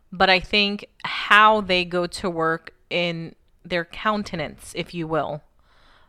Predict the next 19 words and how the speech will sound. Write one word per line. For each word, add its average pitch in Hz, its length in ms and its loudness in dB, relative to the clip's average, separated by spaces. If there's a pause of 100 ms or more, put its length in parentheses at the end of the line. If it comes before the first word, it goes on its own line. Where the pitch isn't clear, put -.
(200)
um, 151 480 -2 (1600)
would, 180 600 -2
would 180 220 -2
be 175 140 0
a 160 60 0
success. - 640 -6
I 165 100 2
think 170 200 -6
if 170 120 -6
you're 165 120 -2
walking 170 380 0
into 170 240 -6
work 160 240 -4
with 160 100 -8
a 165 60 -6
good 165 180 -2
attitude 170 640 0
and 160 180 -6
being, 165 460 -8